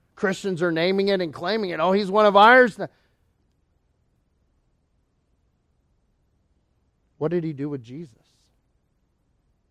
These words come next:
What do you do re-, with Jesus? Why do people reject the biblical Jesus,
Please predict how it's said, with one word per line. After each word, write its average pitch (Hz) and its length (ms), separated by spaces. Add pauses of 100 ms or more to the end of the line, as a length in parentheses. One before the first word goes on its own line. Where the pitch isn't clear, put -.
(1700)
What 160 100
do 160 40
you 160 160
do 180 200
re-, 120 160 (240)
with 123 100
Jesus? - 720 (1900)
Why 190 180
do 202 100
people 190 440
reject 175 800
the 175 200
biblical 185 540
Jesus, 170 500